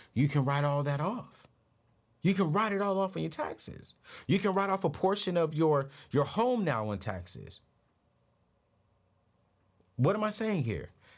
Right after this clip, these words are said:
Now, not only are you making income as a V A, not only are you serving people as a V A, but now you have a tax strategy put into place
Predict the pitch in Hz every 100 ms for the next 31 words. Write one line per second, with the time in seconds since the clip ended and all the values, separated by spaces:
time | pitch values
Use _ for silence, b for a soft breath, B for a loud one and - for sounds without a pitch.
0 | b 117 175 208 147 185 - 180 226 202
1 | - 151 135 123 104 165 247 233 196 139
2 | 139 135 127 110 113 104 98 92 95 -
3 | 90 101 B B 143 185 196 196 151 151
4 | 131 113 - 202 247 247 160 156 127 120
5 | 107 98 92 101 69 98 98 95 B -
6 | 120 143 220 202 170 156 120 - 147 127
7 | - 175 180 165 131 117 113 107 - 101
8 | 98